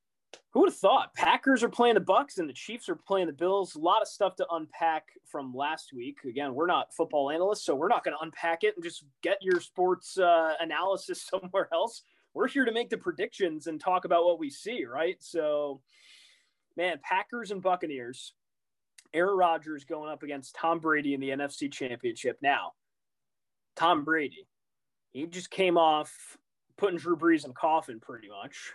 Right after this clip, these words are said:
Another loyal Sigma Chi brother, Drew Brees. Um, he potentially,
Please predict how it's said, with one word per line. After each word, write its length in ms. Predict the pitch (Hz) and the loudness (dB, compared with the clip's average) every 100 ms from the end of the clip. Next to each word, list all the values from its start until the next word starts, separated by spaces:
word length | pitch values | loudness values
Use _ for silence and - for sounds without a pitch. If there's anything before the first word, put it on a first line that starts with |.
| _ _ _ _ _ _ _ - - | _ _ _ _ _ _ _ -14 0
Another 380 | 175 190 156 _ | 6 6 4 _
loyal 340 | 160 190 196 170 | 2 4 4 2
Sigma 320 | - 185 165 | -4 -6 -6
Chi 240 | 175 165 | -6 -6
brother, 400 | 139 156 170 131 120 | -6 -4 -4 -6 -12
Drew 220 | 156 156 | -8 -8
Brees. 680 | 143 165 135 113 - - - 135 | -4 -6 -6 -14 -18 -18 -12 -10
Um, 360 | 123 117 113 107 | -8 -10 -12 -16
he 540 | 127 180 190 180 175 _ _ _ - | -8 -4 2 4 2 _ _ _ -20
potentially, 880 | 143 - 220 247 247 233 220 214 | -16 -2 0 2 2 2 2 0